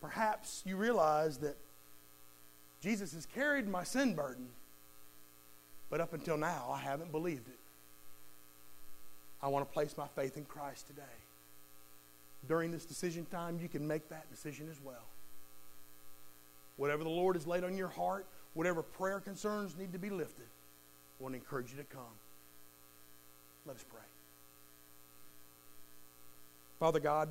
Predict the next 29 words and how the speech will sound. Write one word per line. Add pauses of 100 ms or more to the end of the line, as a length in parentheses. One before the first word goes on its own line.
(140)
we
just
think
you're (400)
amazing. (1700)
Not
only
because
of
all
that
you've
created, (1500)
because
of
all
that
you've
done (1300)
in
our
lives, (1040)
in
us, (920)
for
us,
and
through
us.